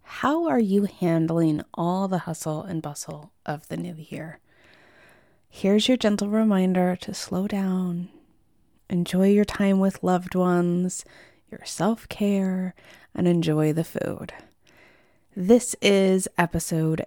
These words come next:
seventy-five, and we are talking all about habits. This is the fourth session in my five in five. I just said session, didn't I?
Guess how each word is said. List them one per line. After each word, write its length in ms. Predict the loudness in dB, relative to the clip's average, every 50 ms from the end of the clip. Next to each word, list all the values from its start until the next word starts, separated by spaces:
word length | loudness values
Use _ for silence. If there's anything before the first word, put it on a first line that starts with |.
| -8
seventy-five, 1400 | -8 -6 -2 -2 0 0 0 0 0 0 -2 -6 -8 -6 0 0 2 2 2 0 0 2 4 4 4 4 4 2 -2 _ -4
and 680 | -2 2 2 4 4 2 2 2 2 2 0 0 -2 -2 _ -6
we 360 | -6 -4 -2 0 0 2 2
are 180 | 0 0 -2 -4 -8 -10
talking 600 | -12 -6 -4 -4 -4 -2 -2 -2 -2 -2 -4 -4 _ -6
all 280 | -4 -4 -2 -2 -2 -2
about 380 | 0 0 0 0 0 -4 -6 _ _
habits. 720 | -16 -12 -8 -6 -4 -4 -4 -4 -6 -8 -8 -10 -10 -10 -10 -12 -18 -20 -20 -20 -20 _ -8
This 320 | -2 0 0 0 0 -4 -8 -4
is 480 | 0 2 4 4 6 4 4 2 -2 -6
the 420 | -10 -8 -6 -4 -2 0 0 0 -2 -2 -2
fourth 540 | 2 4 6 6 6 4 0 -6 -18 -20 -20 _ _ _ _ _ _ _ _ _ _
session 640 | -10 -4 -2 -2 -2 -2 -2 0 0 0 0 -2
in 340 | -2 -2 -2 0 0 0 0
my 540 | 0 0 -2 -2 -2 -2 -2 -2 -2 -4 -4
five 800 | -6 -8 -6 -2 0 0 2 0 0 0 0 0 2 2 0 0
in 300 | 0 0 2 2 2 2
five. 800 | 0 0 0 0 0 2 2 2 2 2 2 0 0 0 -2 -4 -8 -18 -20 -20 -20 _ _ _ _ _ _ _ _ _ _ _ _ _ _ _ _ _ _ _ _ _ _ _ _ _ _ _ _ _ 2
I 80 | 4
just 140 | 4 4 4
said 140 | 2 0 0
session, 480 | 0 0 0 0 0 0 -2 -2 -2 -2
didn't 220 | 0 2 4 4 4
I? 300 | 4 4 4 2 -2